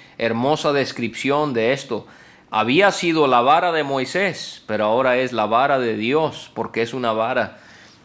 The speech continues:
que Dios va a utilizar, eh, para cumplir sus propósitos. En el versículo veintiuno, Dios le pide a Moisés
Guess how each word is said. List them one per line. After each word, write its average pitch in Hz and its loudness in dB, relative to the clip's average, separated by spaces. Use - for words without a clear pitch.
que 101 -4
Dios 107 0
va 110 2
a 113 2
utilizar, 113 -4
eh, 95 -4
para 101 -4
cumplir 113 -6
sus 107 -10
propósitos. 101 -10
En 104 -10
el 98 -4
versículo 120 -2
veintiuno, 120 -2
Dios 127 -4
le 107 -4
pide 139 2
a 113 -4
Moisés 131 -4